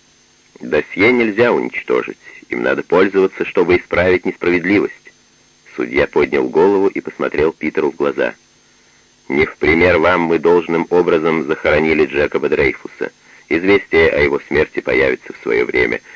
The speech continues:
как и о других тоже". "Вы убили их всех", прошептал Ченселор. "Да", ответил Сазерленд. "Баннера позавчера, Париса прошлой ночью".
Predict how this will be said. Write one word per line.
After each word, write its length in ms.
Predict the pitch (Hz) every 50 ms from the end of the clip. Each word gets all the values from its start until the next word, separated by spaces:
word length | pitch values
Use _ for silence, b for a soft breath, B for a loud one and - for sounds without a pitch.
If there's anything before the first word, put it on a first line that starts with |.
| B B
как 220 | - 104 - -
и 20 | 62
о 80 | 58
других 380 | - 60 58 55 53 55 - -
тоже". 320 | - 52 50 50 - - - _ _ b b b b b b b b b b b b b b b b b b _ _ _ _ _ _ _ 64 62 58 -
"Вы 240 | 65 65 69 71 73
убили 720 | 76 76 73 69 67 76 78 85 90 87 85 90 95 95
их 220 | - - - - - - - -
всех", 560 | - 76 73 67 57 - - - - - - _ _ _ _ _ _ _ _ _
прошептал 520 | - 65 60 - - - - - 65 64 -
Ченселор. 640 | - - 71 60 60 - - - 57 57 58 - - b b b b b b b b b
"Да", 420 | - 64 - 73 71 73 73 82 - - _ _ _ _ -
ответил 460 | 82 82 - 92 90 87 - 90 85 - -
Сазерленд. 640 | 87 82 82 90 82 82 82 82 80 80 80 - - b b b b b b -
"Баннера 480 | 65 76 95 113 127 117 82 69 65
позавчера, 720 | - - 69 62 64 - - - - 62 67 71 85 107 113
Париса 420 | - 78 80 110 131 - - 135
прошлой 400 | - - 62 - - - 62 62
ночью". 460 | 60 64 65 - - - 78 95 107